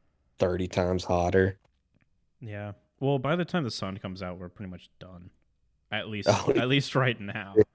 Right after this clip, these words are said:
Speaker 1: God.
Speaker 2: <laughs> Yeah, like,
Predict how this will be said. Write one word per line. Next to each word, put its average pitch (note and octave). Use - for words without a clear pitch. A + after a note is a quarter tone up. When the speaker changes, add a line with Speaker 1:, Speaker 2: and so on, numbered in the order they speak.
Speaker 1:
God. A2+
Speaker 2:
<laughs> D3+
Yeah, B2+
like, A#2+